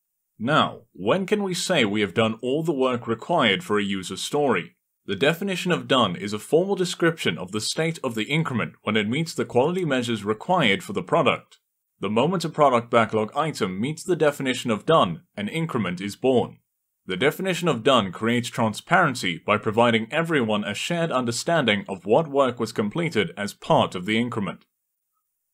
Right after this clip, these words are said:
Definition of done for a user story is a set of pre-established conditions for confirming the same as done. It is not the same as acceptance criteria,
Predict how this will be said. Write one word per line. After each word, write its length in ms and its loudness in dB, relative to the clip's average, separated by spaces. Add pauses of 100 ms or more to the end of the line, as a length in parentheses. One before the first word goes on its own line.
Definition 560 2
of 160 -2
done 280 4
for 180 0
a 60 4
user 380 0
story 600 2
is 140 -4
a 80 0
set 300 0
of 200 -2
pre-established 920 0
conditions 600 0
for 160 0
confirming 560 0
the 100 0
same 520 0
as 200 -6
done. 380 2 (640)
It 120 -2
is 140 0
not 220 0
the 80 -2
same 400 2
as 140 -2
acceptance 560 -2
criteria, 720 0